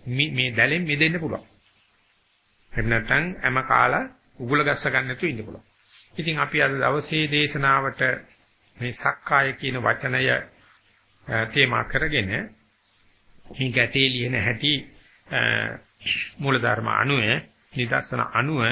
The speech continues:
ඉදිරිපත් කර ගැනීමට බලන්න. මේ සක්කාය අර කලින් කිව්වා වගේ බොහෝ විට විවාහරේ පවතින ගමේ තොටේ වචනයක් නෙවෙයි. ඒක ගැඹුරු ධර්ම විස්තර කිරීමේදී ගන්න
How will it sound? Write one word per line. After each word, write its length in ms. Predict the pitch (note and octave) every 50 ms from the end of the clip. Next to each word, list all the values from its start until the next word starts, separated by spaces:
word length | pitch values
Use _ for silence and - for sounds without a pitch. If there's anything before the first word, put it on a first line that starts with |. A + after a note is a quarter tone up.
| C3+ - - - _ _ _ _ - - - _ _ _ - -
ඉදිරිපත් 400 | C#3+ A#2+ C3 B2 - - B2 - -
කර 160 | - A#2 A2+
ගැනීමට 400 | G#2+ A2 G#2 G#2 G#2 G#2+ G#2+ C#3+ D#3 D3+
බලන්න. 260 | - G1+ G1+ G1+ G1+ - _ _ _ _ _ _ _ _ _ _ -
මේ 180 | - E3 D#3+
සක්කාය 380 | D#3 E3 F3+ F#3+ - - E3+ E3
අර 100 | D#3 D#3+ D#3+
කලින් 300 | - D3+ D3+ D#3+ D#3+ D3+
කිව්වා 360 | - D3+ D3 C#3+ C3+ B2+ B2+
වගේ 180 | B2+ C#3+ D3+
බොහෝ 320 | C#3+ C3 C3+ B2 C3+ C#3 C3+
විට 200 | C3 B2+ - - C#3+ C#3+ C3 - - - - - - - - - - - - - - - - - - - - - - - - - -
විවාහරේ 600 | - A2 B2 C3+ C#3+ D3+ C#3 B2+ C3+ C#3+ D#3 D3
පවතින 440 | C#3+ C#3 B2+ C3 B2 - C3+ C3 D3 F#3+ G3 - - - - _ _ _ _ -
ගමේ 300 | - A#2 B2+ C#3+ C#3+ C#3
තොටේ 300 | - C#3 B2 - C3 A#2+
වචනයක් 460 | A#2+ A#2 - A#2+ A#2 A2 G2+ G2+ -
නෙවෙයි. 380 | B2+ C#3 D3+ C#3 A2+ G#2+ A#2 D3+ A3 A#3+ -
ඒක 240 | - B2 B2 A#2 - C#3+ D3 D3 B2 - - - _ _ - - - _ _ _ _ -
ගැඹුරු 420 | - B2 A#2+ A#2 A#2 B2 C3+ C3 C3
ධර්ම 320 | A2+ - - C3 C#3 D3 E3
විස්තර 380 | D3+ D3 C3+ - - C#3 C#3+
කිරීමේදී 500 | C#3 - C#3+ C#3 C3 B2+ C3 B2 C3 A#2+
ගන්න 340 | G#2+ A2+ A2 A#2 B2 C3 D3+